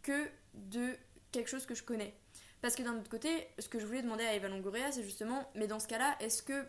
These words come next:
pour vous, euh, c'est aussi intéressant de faire un film sur un homme blanc, alors même que vous êtes une femme latina ? » Euh, j'ai pas pu lui poser la question, vraiment.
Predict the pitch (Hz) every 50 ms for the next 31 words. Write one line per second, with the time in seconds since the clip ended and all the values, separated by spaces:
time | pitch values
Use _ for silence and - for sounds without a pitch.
0 | - - 233 208 208 202 214 247 277 330 349 - - - - - - - - -
1 | - - - - - - - 214 208 208 202 202 208 - 240 233 - 247 247 -
2 | - 269 254 247 233 220 208 202 202 - 269 294 311 294 - 208 190 202 - 269
3 | 269 254 226 214 - 254 285 311 277 247 - - - - 254 302 277 - - 202
4 | 196 202 220 220 240 269 254 262 - - - - 202 208 214 233 262 277 - 262
5 | 220 190 185 247 254 - 247 226 226 220 220 214 208 - 220 208 196 - - -
6 | - - - - - - - 208 208 202 202 196 214 240 233 - - 214 214 190
7 | 202 214 196 190 190 202 196 - 202 214 208 202 196 202 202 214